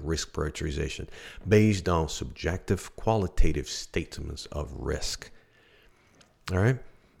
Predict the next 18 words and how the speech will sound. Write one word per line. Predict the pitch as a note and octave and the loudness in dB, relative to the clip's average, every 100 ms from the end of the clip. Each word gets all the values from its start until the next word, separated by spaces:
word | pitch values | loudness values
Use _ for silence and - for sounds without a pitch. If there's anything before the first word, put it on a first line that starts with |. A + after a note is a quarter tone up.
| _ _ | _ _
So | C3 | 6
now | B2+ D3 D3 - - | 8 8 6 0 0
let's | C3 - | 6 6
discuss | - - - B2 - | 6 4 6 6 6
some | A2+ G#2+ | 4 4
potential | G2 - G#2 G#2+ - | -2 4 4 4 0
fallacies | G#2 F#2+ E2 D2 D#2+ D2 - - - - _ _ - | 0 2 2 2 0 0 -4 -16 -20 -20 _ _ 0
of | D#2 | 0
threat, | - - F2+ G#2+ - - E2 | 0 2 2 2 -2 -14 -2
vulnerability, | F2+ E2+ D#2 C2+ D#2 D#2 D2+ D2 - _ - | 0 2 0 0 2 2 -2 -6 -12 _ -10
and | D2 | -8
consequence. | - - C#2+ - - - - - - - _ _ _ _ _ | -4 -2 -2 -4 -8 -10 -12 -12 -14 -18 _ _ _ _ _
Let's | D#3+ - | 0 2
tackle | B2 - D#2+ | -2 -2 -8
threat | - - E2+ - | -10 -10 -8 -10
first. | - - - - - _ - | -14 -14 -14 -14 -18 _ -6
Well, | - - | -6 -6
threat | - C3 E3+ - | -2 2 2 -2